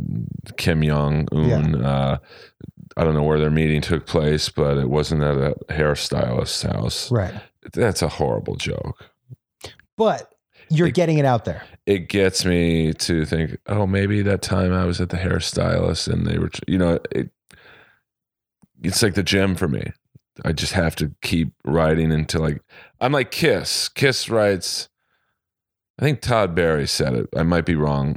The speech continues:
Speaker 1: He said, "Kiss has forty albums. They have three memorable songs."
Speaker 2: Mm-hmm.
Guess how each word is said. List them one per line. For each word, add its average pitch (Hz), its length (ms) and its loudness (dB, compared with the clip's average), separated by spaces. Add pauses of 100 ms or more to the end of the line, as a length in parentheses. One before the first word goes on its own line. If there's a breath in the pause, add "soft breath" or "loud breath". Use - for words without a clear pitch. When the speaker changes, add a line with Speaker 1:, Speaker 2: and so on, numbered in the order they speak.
(200)
Speaker 1:
He 87 140 -2
said, 76 280 -2
"Kiss - 300 0
has 90 160 2
forty 87 480 0
albums. 71 420 0
They 73 80 0
have 69 140 -2
three 73 200 0
memorable 69 560 0
songs." - 680 -4
Speaker 2:
Mm-hmm. 139 320 6